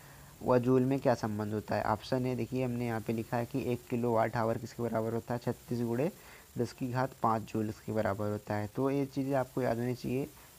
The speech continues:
एग्जाम में पूछा जा सकता है, इसीलिए हमने इसको, इस क्वेश्चन को लिया है। बाकी देखिए क्वेश्चन नंबर, आ, सेवन क्या है यहाँ पे कि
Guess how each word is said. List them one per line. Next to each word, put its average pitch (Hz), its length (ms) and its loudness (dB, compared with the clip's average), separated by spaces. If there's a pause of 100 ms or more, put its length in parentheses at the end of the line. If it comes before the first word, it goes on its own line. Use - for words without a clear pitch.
एग्जाम 117 300 0
में 127 100 -2
पूछा 123 240 -4
जा 120 100 0
सकता - 300 -4
है, 131 80 2
इसीलिए 120 280 -2
हमने 117 160 -2
इसको, 123 240 -4
इस 127 120 -2
क्वेश्चन 117 280 -6
को 120 100 -2
लिया 113 240 -2
है। 139 160 -6 (500)
बाकी 120 200 2
देखिए 139 220 0
क्वेश्चन 139 220 -4
नंबर, 135 300 0
आ, 120 240 4
सेवन 127 320 0
क्या 127 160 4
है 135 100 2
यहाँ 127 240 0
पे 151 120 4
कि 117 320 -2